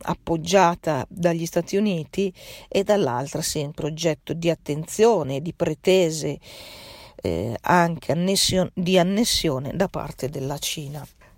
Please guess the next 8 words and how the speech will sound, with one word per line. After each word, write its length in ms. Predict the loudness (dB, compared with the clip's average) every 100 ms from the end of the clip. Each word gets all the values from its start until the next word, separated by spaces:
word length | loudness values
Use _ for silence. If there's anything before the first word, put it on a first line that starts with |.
| _
Ecco, 260 | 0 2 0
chiudo 340 | 0 4 6
virgolette, 920 | 6 2 4 6 8 6 2 -2 -2
quindi 920 | 2 4 4 4 6 6 6 4 2 -2 -10 -12 -14 2
così 360 | 6 6 6
un 160 | 4 6
po', 320 | 6 6 4
mm, 800 | -2 -2 0 0 0 -2 -4 -6